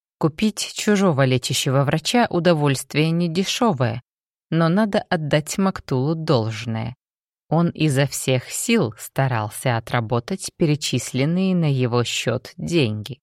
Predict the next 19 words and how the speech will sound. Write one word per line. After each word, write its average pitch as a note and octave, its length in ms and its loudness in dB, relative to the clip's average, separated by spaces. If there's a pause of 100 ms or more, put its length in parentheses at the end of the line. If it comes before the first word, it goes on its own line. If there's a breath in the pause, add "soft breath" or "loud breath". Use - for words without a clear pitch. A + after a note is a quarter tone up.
(600)
И F#3+ 80 4
что A#3 320 2
особо G3+ 400 0
ценно, A3 560 4
не G3+ 220 6
лез G3+ 340 2
с - 160 -6
нотациями. C3+ 960 -4 (760)
Но E3+ 200 4
открытое D#3+ 560 2
привлекательное D3 1000 2
лицо C#3+ 440 0
оборотня E3 640 0
всё - 260 0
равно E3+ 360 2
бесило F#3 640 0
со - 220 -4
страшной B2+ 640 -2
силой. B2 500 -8